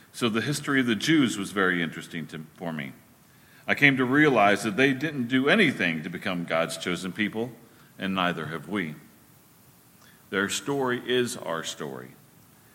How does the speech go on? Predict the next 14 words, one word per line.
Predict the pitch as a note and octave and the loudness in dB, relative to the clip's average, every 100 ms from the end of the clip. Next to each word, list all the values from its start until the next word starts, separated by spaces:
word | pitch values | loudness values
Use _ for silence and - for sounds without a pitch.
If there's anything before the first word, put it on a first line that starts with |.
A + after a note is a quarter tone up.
| _ | _
God | F#2 F#2 E2+ F#2 | 2 2 0 -2
loves, | G#2+ F#2 D2 D2 - - - - - _ _ - - - | 0 0 0 -6 -12 -12 -16 -20 -20 _ _ -20 -20 -8
we | F2+ F2 | -6 -6
praise, | - A2 A2 E2+ C#2+ - - - - _ - - _ | -8 -6 -6 -6 -10 -14 -18 -20 -20 _ -20 -20 _
we | D#2 D#2+ | -8 -8
turn, | D2+ G#2+ A2 A#2+ C3 C3+ - - _ _ _ - _ _ | -6 -2 -2 -2 -4 -8 -16 -20 _ _ _ -20 _ _
we | D2+ D2+ | -12 -10
learn, | D2+ G#2 A#2 B2 B2+ B2+ C3 - _ - _ - | -4 0 0 -2 -6 -8 -12 -20 _ -20 _ -6
God | D#2 D#2 | -4 -4
forgives, | - F2 F#2 D#2 D2+ - - - - _ _ _ _ _ - | -8 -8 -4 -4 -6 -12 -18 -18 -20 _ _ _ _ _ -14
God | D2 C2+ C#2 | -10 -10 -12
loves. | E2 G2 E2+ - - - _ _ _ _ _ _ _ - - - | -12 -12 -14 -16 -20 -20 _ _ _ _ _ _ _ -20 -20 -16
It | F2+ | -16
happened | - - G#2 G2+ E2+ D#2 | -14 -4 -2 -2 -6 -10